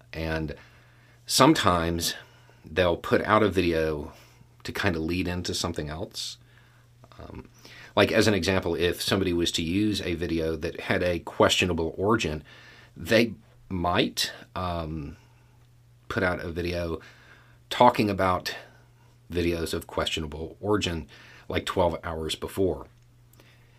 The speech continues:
If they did that, it would be a context clue. You're right. Okay. Coming to the rescue, <laughs> coming to the rescue of a woman because a guy asked her not to embarrass him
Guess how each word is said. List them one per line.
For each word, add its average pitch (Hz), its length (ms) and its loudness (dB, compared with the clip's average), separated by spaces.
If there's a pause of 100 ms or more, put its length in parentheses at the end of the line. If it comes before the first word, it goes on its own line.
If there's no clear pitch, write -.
(260)
If - 160 2
they 110 140 10
did 156 140 6
that, 104 220 6 (240)
it 87 120 -10
would 85 160 -4
be 80 120 -4
a 80 220 -8 (260)
context - 680 -4
clue. - 340 -10 (200)
You're - 140 -14
right. 78 480 -10 (2500)
Okay. 110 560 8 (1400)
Coming 202 220 8
to 185 100 2
the 160 80 6
rescue, 135 540 4 (260)
<laughs> - 220 -18
coming 127 240 2
to 135 100 6
the 113 80 6
rescue 98 480 2
of 85 220 -2
a 85 160 0
woman 92 340 0
because 85 380 0
a 85 180 -4
guy 92 260 0
asked 87 280 -2
her 87 100 0
not 85 300 -6
to 92 120 -2
embarrass 101 460 4
him 92 220 0